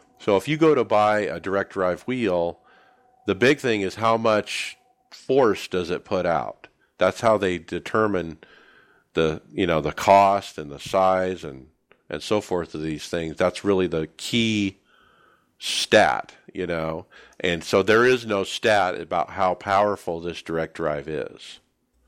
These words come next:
And he said, w-, if we had that information, you could probably make a better informed decision about it.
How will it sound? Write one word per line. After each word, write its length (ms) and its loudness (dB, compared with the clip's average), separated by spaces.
And 280 0
he 80 -2
said, 200 2
w-, 220 -6
if 180 -6
we 80 4
had 160 4
that 160 4
information, 760 -2
you 460 -20
could 120 -6
probably 260 4
make 200 0
a 80 0
better 380 2
informed 480 -4
decision 540 -2
about 360 -4
it. 200 -10